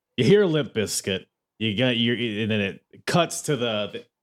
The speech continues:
the introduction of the show. We're in Safeco Field.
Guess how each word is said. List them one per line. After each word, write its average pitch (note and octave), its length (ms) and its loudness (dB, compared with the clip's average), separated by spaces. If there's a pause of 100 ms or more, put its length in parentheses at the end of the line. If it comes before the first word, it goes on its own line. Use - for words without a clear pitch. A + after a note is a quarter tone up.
(140)
the G#2+ 260 -8
introduction C#3+ 520 -2
of B2 140 -2
the A#2 100 0
show. G2+ 380 0
We're F#2+ 120 0
in F#2+ 60 0
Safeco D#3+ 600 2
Field. F#2 460 0